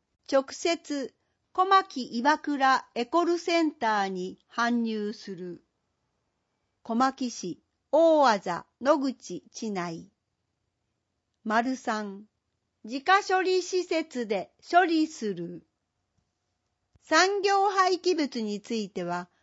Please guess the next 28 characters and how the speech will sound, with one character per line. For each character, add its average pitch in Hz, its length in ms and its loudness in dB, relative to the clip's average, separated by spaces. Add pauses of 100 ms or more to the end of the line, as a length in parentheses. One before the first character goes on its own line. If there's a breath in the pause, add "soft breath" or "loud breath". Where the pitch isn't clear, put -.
(280)
愛 359 280 0
知 - 220 -16
県 285 340 2
の 233 320 -4
許 349 160 -4
可 254 240 4
を 202 320 -2
受 208 280 -8
け - 40 -20
た 165 240 -14 (380)
産 370 400 2
業 381 320 2
廃 359 260 2
棄 320 180 -2
物 247 380 -6
処 254 160 0
理 302 220 2
業 311 260 4
者 220 180 -2
に 180 400 -8
委 202 120 -14
託 214 320 -4
し - 100 -16
て 208 160 -10
く 196 140 -16
だ 180 160 -6
さ 170 220 -12
い。 160 180 -14